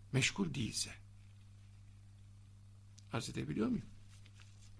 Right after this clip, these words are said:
Alternatif değil çünkü demin de söylediğim. Basit bir kuvvet.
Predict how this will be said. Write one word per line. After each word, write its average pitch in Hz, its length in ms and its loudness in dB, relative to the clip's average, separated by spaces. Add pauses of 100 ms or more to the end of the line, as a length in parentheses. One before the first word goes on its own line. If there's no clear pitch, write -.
(440)
Alternatif 123 600 6
değil 123 160 4
çünkü - 320 -2
demin 123 220 -2
de - 60 -2
söylediğim. - 440 -6 (240)
Basit - 320 4
bir 151 120 4
kuvvet. - 340 0